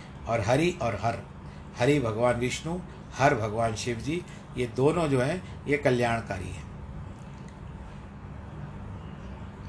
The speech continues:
तो इसके लिए हम पदार्थों का चिंता, चिंता न करें कि हम क्या-क्या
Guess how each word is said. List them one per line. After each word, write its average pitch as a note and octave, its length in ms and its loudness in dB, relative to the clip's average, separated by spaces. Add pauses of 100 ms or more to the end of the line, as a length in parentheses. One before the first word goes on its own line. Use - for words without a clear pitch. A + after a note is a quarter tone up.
तो D#3+ 80 2
इसके F#3 320 8
लिए F3+ 380 6 (640)
हम F3+ 200 2
पदार्थों F#3+ 500 12
का G3 120 8
चिंता, D#3 340 4
चिंता D3 400 2
न C3+ 100 0
करें A#2 340 -6 (1900)
कि D#3 100 6
हम E3 120 8
क्या-क्या E3+ 420 12